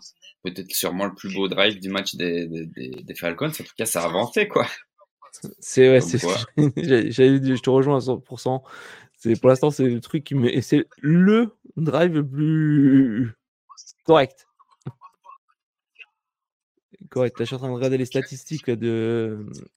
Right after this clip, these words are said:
Speaker 2: de Desmond Ridder pour les premiers matchs. Euh, ta, ta, ta. Alors, deux cent trente-sept yards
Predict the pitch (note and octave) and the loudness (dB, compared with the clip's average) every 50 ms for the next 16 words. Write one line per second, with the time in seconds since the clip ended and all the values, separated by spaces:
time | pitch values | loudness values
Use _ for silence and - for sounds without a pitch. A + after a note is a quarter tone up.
0 | _ - - A2 A#2+ A#2+ B2+ B2 - C#3 B2 B2+ C3 B2 C3+ C3+ B2+ _ - - | _ -20 -16 -12 -10 -8 -8 -6 -6 -6 -4 -2 -2 -2 -2 -4 -6 _ -8 -6
1 | A2 A2 A2 A2+ G#2+ - B2+ B2+ B2+ B2+ B2 B2+ C3+ C#3+ - - - - _ - | -4 -2 -2 -4 -4 -4 -6 -6 -4 -6 -6 -8 -10 -12 -14 -18 -20 -20 _ -20
2 | - _ _ _ _ _ _ _ - - _ _ _ _ - - A#2+ B2 B2+ B2+ | -20 _ _ _ _ _ _ _ -20 -20 _ _ _ _ -14 -12 -10 -8 -8 -8
3 | B2 B2 - A#2+ - - A#2+ - - - C#3+ C#3+ D3 D3+ D3+ D#3 D#3 D#3+ E3 E3 | -10 -10 -14 -16 -16 -16 -16 -16 -12 -8 -6 -6 -4 -4 -4 -4 -4 -4 -6 -6
4 | E3 E3 D#3+ - - - - - - - - - - - - - - A2 A#2+ B2 | -8 -8 -10 -10 -12 -12 -18 -18 -20 -20 -20 -20 -20 -20 -18 -10 -6 -4 -2 -4
5 | A#2+ - - C#3+ D3 - D#3+ D3+ - D#3+ D3 - D3+ C#3+ - - D3+ D#3 D3+ | -4 -4 -4 -6 -4 -4 -4 -4 -4 -4 -4 -4 -6 -4 0 2 2 2 2